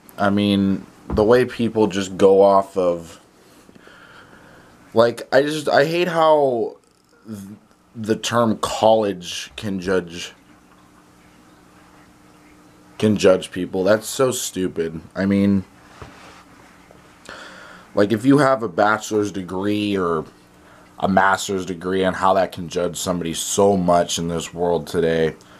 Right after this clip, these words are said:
when it doesn't mean shit anymore. I mean, it does, but I just, I don't think that can tell or break,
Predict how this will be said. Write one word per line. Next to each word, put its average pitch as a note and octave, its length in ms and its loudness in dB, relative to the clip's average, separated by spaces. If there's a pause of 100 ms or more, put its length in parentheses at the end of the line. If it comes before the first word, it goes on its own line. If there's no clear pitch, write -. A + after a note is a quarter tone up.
(320)
when F#2+ 520 2 (2000)
it G#2 180 0
doesn't F2+ 380 0
mean E2+ 220 -6
shit E2+ 340 -2
anymore. E2 720 -2 (140)
I F2+ 80 -2
mean, F2+ 480 -2 (2000)
it G#2+ 240 2
does, A2 340 4
but G#2 360 0 (480)
I B2 140 4
just, C#3 140 0
I C3 80 6
don't C#3 200 2
think C#3 280 -4
that A#2+ 180 4
can A2+ 160 -8
tell G#2+ 260 -4
or G2 200 0
break, F#2 320 -4